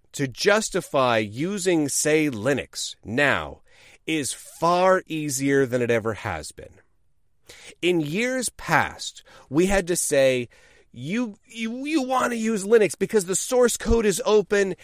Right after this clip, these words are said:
and it's free," which means free in cost, which means reduced cost. Reduced cost is always a good winner. That always has been. But things just didn't always work.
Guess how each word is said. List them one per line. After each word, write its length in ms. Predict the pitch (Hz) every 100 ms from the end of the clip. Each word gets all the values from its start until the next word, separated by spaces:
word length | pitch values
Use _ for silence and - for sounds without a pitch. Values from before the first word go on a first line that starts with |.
| - -
and 100 | 160
it's 120 | -
free," 460 | - 226 240 247
which 220 | 190 175 160
means 200 | 151 -
free 300 | 139 139 117
in 100 | 107
cost, 580 | - 185 196 214 -
which 220 | 107 110 117
means 180 | 110
reduced 440 | 98 95 92 80 -
cost. 440 | 120 117 190 - _
Reduced 520 | 117 117 107 151 -
cost 360 | - 214 208 -
is 140 | 113
always 340 | 104 107 135 160
a 60 |
good 200 | 160 185
winner. 340 | 156 104 98 - _ _
That 140 | 101 -
always 400 | 113 120 165 180
has 280 | 180 175
been. 320 | 107 92 80 82 _ _ _ _ _ _ _ _ _ _ _ _ _ _ _
But 480 | 127 117 - 202 220
things 680 | - - 247 254 247 185 156
just 380 | 226 208 190 -
didn't 280 | 185 160
always 380 | 160 151 123 101
work. 440 | - 202 110 -